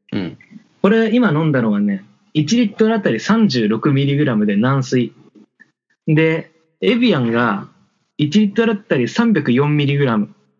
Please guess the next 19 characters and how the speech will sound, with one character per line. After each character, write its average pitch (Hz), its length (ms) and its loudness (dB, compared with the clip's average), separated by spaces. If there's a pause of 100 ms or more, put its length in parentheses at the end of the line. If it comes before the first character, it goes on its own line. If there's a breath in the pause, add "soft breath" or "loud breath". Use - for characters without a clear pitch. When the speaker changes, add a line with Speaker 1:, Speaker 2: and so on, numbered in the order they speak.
(220)
Speaker 2:
で 139 60 -2
も 123 120 0
十 165 200 0
倍 208 140 2
ぐ 190 80 0
ら 120 100 0
い 98 140 -6 (540)
違 110 40 -8
う。 - 0 -
Speaker 1:
な 110 100 0
る 107 120 0
ほ 107 60 -4
ど。 98 240 -8 (300)
Speaker 2:
う 110 40 -2
ん。 101 220 -4 (1120 loud breath)
こ 165 80 0
れ、 160 240 -2 (840)
う 160 80 0
ん。 120 260 -2